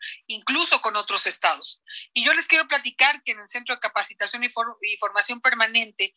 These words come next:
esta legislatura le hemos dado una, una formación diferente, le de-, le hemos dado un giro, porque hoy trabajamos incluso con los integrantes de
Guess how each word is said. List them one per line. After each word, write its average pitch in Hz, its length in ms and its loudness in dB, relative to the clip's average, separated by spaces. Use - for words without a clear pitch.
esta 254 340 2
legislatura 240 760 0
le 233 100 -2
hemos 233 240 -8
dado 220 540 0
una, 240 1040 2
una 311 240 -2
formación 233 580 0
diferente, 226 840 0
le 208 160 -6
de-, 208 160 -6
le 233 80 -6
hemos 247 180 -4
dado 247 140 0
un 233 100 -14
giro, 220 480 -6
porque 233 280 -2
hoy 302 100 0
trabajamos 262 600 0
incluso 269 800 -4
con 214 280 -2
los 220 200 0
integrantes 226 840 0
de 190 540 -2